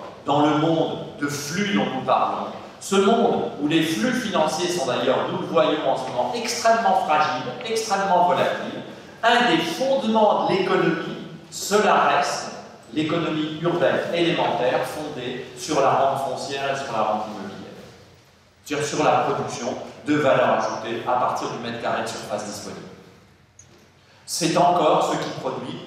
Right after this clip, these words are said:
le plus de rentabilité et le plus sûrement, euh, placé.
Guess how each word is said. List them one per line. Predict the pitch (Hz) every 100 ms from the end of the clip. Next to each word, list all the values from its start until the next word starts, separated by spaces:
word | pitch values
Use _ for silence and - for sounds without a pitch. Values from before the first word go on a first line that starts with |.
| -
le | - 156 151
plus | 220 254 - - -
de | 156
rentabilité | 156 156 147 - 143 180 196 202 208
et |
le | 247 -
plus | 254
sûrement, | 247 254 226 247 240 - - - - - - - -
euh, | 160 160
placé. | 180 180 - -